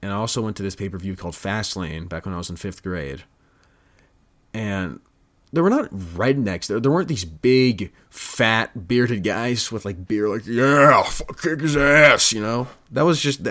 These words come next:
I did not see that. I also wanna say that wrestling is more than just fake fighting. I think a lot of people have the misconception that it, uh, is just fake fighting. When,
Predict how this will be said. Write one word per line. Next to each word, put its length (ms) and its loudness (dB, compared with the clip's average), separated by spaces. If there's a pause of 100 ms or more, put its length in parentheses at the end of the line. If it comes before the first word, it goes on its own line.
(140)
I 120 4
did 140 6
not 220 4
see 280 -2
that. 280 -2 (1200)
I 80 -6
also 220 -2
wanna 180 0
say 340 -2
that 300 -4 (420)
wrestling 360 -2
is 120 -4
more 220 -2
than 140 -2
just 200 -4
fake 340 -4
fighting. 560 -4 (1040)
I 380 -14
think 140 -2
a 20 -2
lot 160 -2
of 60 -6
people 240 -4
have 100 -6
the 80 -8
misconception 1040 -6 (100)
that 180 -6
it, 140 -8
uh, 320 -6 (520)
is 280 -4
just 320 -2
fake 280 -4
fighting. 440 -4 (1400)
When, 320 -6